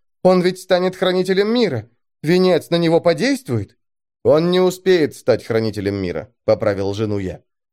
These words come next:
«Взлом печати — достаточно длительный процесс, который требует большой личной силы от претендента. Работа эмиссара — обеспечить доступ в сердце мира и провести подготовку к ритуалу,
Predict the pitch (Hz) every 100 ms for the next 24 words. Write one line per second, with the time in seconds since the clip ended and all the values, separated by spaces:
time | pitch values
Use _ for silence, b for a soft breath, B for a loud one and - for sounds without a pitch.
0 | - 98 113 170 180 185 175 185 165 165
1 | 160 180 165 147 165 143 165 190 143 127
2 | 123 139 127 180 135 131 135 127 123 156
3 | 135 139 120 131 113 156 156 139 123 135
4 | 127 120 160 139 120 - 127 120 151 151
5 | 139 - - _ _ _ - 104 104 110
6 | 110 110 113 - 139 143 147 135 120 -
7 | 143 127 120 127 139 135 101 - - 143
8 | 123 143 143 180 147 117 104 120 120 123
9 | 156 143 123 127 151 - 143 143 170 196
10 | 147 80